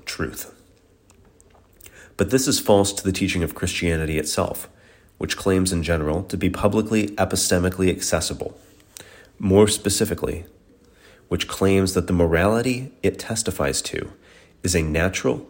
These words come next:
and generally ep-, epistemically accessible morality, available without the aid of special revelation. Therefore, Squires is correct that some morality will be imposed,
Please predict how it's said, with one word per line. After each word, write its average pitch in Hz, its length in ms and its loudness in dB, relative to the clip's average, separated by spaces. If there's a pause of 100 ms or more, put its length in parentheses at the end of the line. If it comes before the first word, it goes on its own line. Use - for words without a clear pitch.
(300)
and 78 160 -6
generally 98 720 0 (440)
ep-, - 420 -6
epistemically 101 840 2
accessible 80 960 -2
morality, 76 720 -6 (600)
available 87 840 0 (220)
without 85 400 0
the - 180 -2
aid 73 380 -4
of 87 100 -10
special 71 400 -4
revelation. 69 640 -6 (1900)
Therefore, 107 380 6
Squires 110 500 6
is 101 100 -2
correct 95 500 0
that - 120 -6
some 98 300 2
morality 87 520 4
will 92 240 2
be 92 140 2
imposed, 87 640 -2